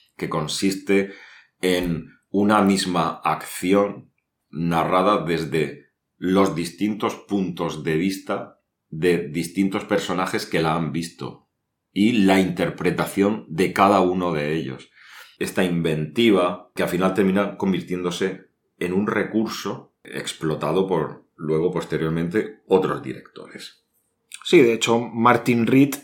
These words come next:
Speaker 2: hizo sus famosas cuatro confesiones choreando a saco a Rashomon también, ¿no? Antes incluso que, que el propio Ridley Scott.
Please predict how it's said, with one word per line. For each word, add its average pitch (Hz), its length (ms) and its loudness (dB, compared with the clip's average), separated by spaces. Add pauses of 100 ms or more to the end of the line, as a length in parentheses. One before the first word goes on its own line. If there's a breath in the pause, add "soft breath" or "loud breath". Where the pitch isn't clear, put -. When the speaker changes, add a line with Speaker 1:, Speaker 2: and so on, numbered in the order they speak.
Speaker 2:
hizo 117 240 0
sus 113 140 -4
famosas 110 360 -2
cuatro 117 300 4
confesiones 123 640 -2 (260 loud breath)
choreando 110 520 4
a 107 40 0
saco 110 260 0
a 107 40 0
Rashomon 113 520 -4
también, 120 520 -6
¿no? 165 140 -8 (340 loud breath)
Antes 113 320 2
incluso 117 400 4
que, 101 520 -4
que - 60 -6
el 107 100 -6
propio 110 320 2
Ridley 107 320 2
Scott. - 360 -4